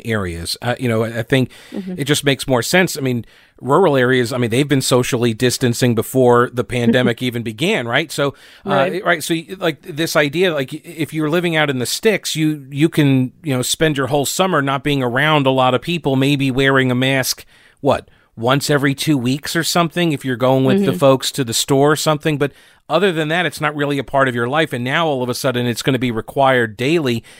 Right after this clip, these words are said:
Speaker 1: And if the kids haven't been sort of, I don't know, taught that at home already, uh, I, I, I just, I think there's gonna be a lot of challenges for teachers
Speaker 2: Mm-hmm.
Speaker 1: trying to make sure that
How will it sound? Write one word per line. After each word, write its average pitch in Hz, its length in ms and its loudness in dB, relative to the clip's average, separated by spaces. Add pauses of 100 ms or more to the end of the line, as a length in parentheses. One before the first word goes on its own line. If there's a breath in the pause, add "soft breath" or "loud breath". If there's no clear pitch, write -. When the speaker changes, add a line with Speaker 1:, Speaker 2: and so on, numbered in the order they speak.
(200 loud breath)
Speaker 1:
And 135 160 2
if 131 100 -2
the 127 80 -2
kids 165 460 0
haven't 156 480 -2
been 139 360 2 (360 soft breath)
sort 147 240 2
of, 127 240 0 (120)
I 139 120 -6
don't 120 100 -4
know, 110 240 -6
taught 143 460 -2
that 123 440 -6
at 123 220 -4
home 165 440 2 (100)
already, 120 760 0 (540 soft breath)
uh, 143 60 -10
I, 135 520 -8
I, 131 280 -6
I 147 40 4
just, 143 280 -4
I 135 80 -2
think 160 180 -4
there's 143 140 0
gonna 143 160 -2
be 131 100 -2
a 127 80 0
lot 131 240 0
of 117 320 -4 (240)
challenges 123 640 0
for 123 380 2
teachers 196 520 0
Speaker 2:
Mm-hmm. - 80 -10
Speaker 1:
trying 147 280 2
to 151 120 -4
make 143 260 0
sure 151 240 2
that 147 240 0